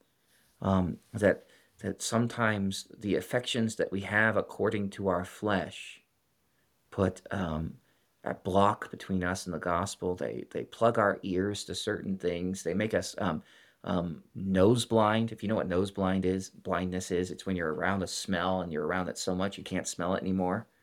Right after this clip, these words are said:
right? You just turn that off, right? We become nose blind to certain sins or situations in our life, um, or, or once again, our affections make us apathetic to what's really important. And so Paul says,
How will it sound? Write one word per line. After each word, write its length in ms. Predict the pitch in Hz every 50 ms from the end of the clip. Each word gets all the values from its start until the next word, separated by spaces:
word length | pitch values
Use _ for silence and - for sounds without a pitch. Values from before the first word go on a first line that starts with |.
| _ _ _ _ -
right? 180 | - 87 82 -
You 60 | 85
just 240 | 87 92 92 - -
turn 280 | - - 95 92 92 90
that 140 | 90 85 80
off, 440 | 78 78 82 92 95 - - - _ _ -
right? 260 | - 80 82 - - - - - _ -
We 60 | -
become 300 | 90 92 104 95 90 85
nose 320 | 87 87 90 101 101 95 -
blind 360 | - 92 90 87 92 98 95
to 60 | 95
certain 360 | - - 104 - - - -
sins 480 | - - - 85 85 90 95 98 95 95
or 40 | 85
situations 760 | - - - - 82 78 82 85 85 85 - 90 90 87 92
in 80 | 85
our 120 | 87 87 90
life, 460 | 85 87 85 85 87 90 90 - -
um, 160 | - 50 - - - - - - - _ -
or, 320 | - 90 87 87 - - -
or 400 | 82 87 90 90 90 - - - _ -
once 220 | 98 95 98 -
again, 200 | - - 95 92
our 160 | - 90 90 92
affections 640 | - - 107 101 101 - - 104 98 98 92 -
make 200 | 95 90 92 -
us 160 | 87 85 - - -
apathetic 720 | 92 95 95 - 92 92 - - 78 82 95 - - - - - _ _ _ _ _
to 80 | - 92
what's 300 | - 92 82 - - -
really 260 | 90 92 92 92 90
important. 680 | 82 - - - 85 80 - - 123 110 - - - - _ _ _ _ _ _ _ _ _ _ _ _ _ _ _ _ _ _ _ _ -
And 140 | - 95
so 100 | - 95
Paul 300 | 90 - - 104 95 95
says, 320 | 95 - 87 87 90 -